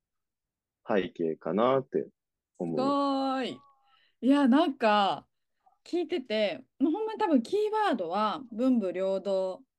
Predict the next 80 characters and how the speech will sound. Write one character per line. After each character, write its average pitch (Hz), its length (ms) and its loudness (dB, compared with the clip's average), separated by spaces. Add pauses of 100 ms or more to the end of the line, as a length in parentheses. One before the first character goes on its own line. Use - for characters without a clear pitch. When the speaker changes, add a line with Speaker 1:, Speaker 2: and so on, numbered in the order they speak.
(120)
Speaker 2:
や 180 100 -14
な 196 220 -6
と 180 100 -12
思 151 100 -8
っ 131 60 -14
て、 - 280 -6 (200)
私 - 240 -8
メ 208 140 2
モ 196 120 0
し - 40 -6
て 180 100 0
た 165 120 -2
ん 165 40 -2
で 220 80 2
す - 80 -12
け 262 120 6
ど。 - 220 0 (400)
Speaker 1:
う 143 80 0
ん 151 40 2
う - 0 -
ん - 0 -
う 117 420 4
ん。 - 20 2
Speaker 2:
多 113 60 2
分、 101 200 4 (440)
酒 403 340 -4
井 233 80 -4
く 214 120 -6
ん 202 80 -6
の 202 100 -4
キ 233 180 4
ー - 20 4
ワ 226 120 4
ー 208 40 0
ド 190 80 0
は 185 80 -2
多 226 80 -4
分 175 180 -8
文 254 260 8
武 196 100 0
両 196 240 0
道 196 320 -2
な 165 160 -8
ん 165 80 -10
だ 165 120 -2
ろ 151 160 -4
う 147 40 -6
な 151 220 -2
と 127 160 -8
聞 170 220 -10
い - 20 -10
て 156 320 -6
て、 - 160 -20 (100)
思 185 240 -6
っ 180 60 -18
て 165 160 -10
て、 175 400 0 (500)
Speaker 1:
う 123 40 0
ん - 20 4
う - 20 4
ん。 - 40 4
Speaker 2:
プ - 40 6
ラ 269 140 4
ス、 214 480 2 (280)
な 226 80 -2
ん 226 40 0
か 233 80 -4
そ 247 120 -4
の 202 240 -2
三 269 280 6
個 247 80 0
三 254 220 4
つ 214 100 -6
の 202 140 -4
エ 214 80 -4
ピ 208 100 -14
ソ 165 200 0
ー 139 40 -4
ド 143 120 -2
を 220 180 0